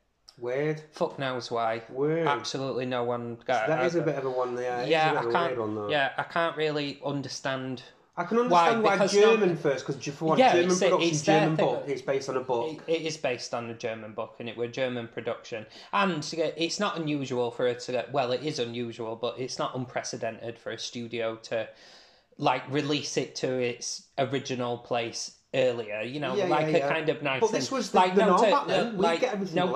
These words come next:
Speaker 2: noticeably, noticeably, like, uh, Disney released Peter Pan in Britain first.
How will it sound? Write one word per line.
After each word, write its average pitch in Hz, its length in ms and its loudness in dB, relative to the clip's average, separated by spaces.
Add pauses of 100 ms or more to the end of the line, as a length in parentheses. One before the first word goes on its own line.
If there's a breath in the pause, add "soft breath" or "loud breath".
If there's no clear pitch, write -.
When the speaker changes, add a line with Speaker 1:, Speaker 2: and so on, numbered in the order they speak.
Speaker 2:
noticeably, 151 480 0 (680)
noticeably, 139 500 -2
like, 127 220 0 (220)
uh, 123 320 2 (160)
Disney 135 520 -4
released 123 760 -4
Peter 123 200 -6
Pan 120 460 -8 (160)
in 120 220 -8
Britain 120 380 -6 (280)
first. - 480 -6